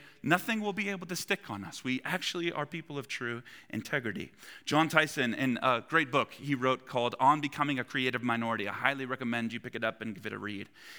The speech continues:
He says this, "The early church was strikingly different from the culture around it in this way. The pagan society was stingy with its money and promiscuous with its body.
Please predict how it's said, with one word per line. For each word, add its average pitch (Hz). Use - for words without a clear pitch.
He 160
says 147
this, 135
"The 127
early 190
church -
was 131
strikingly 185
different 143
from 156
the 139
culture 147
around 123
it 120
in 127
this -
way. 107
The 127
pagan 190
society 131
was 123
stingy 175
with 135
its 156
money 113
and -
promiscuous 123
with 120
its -
body. -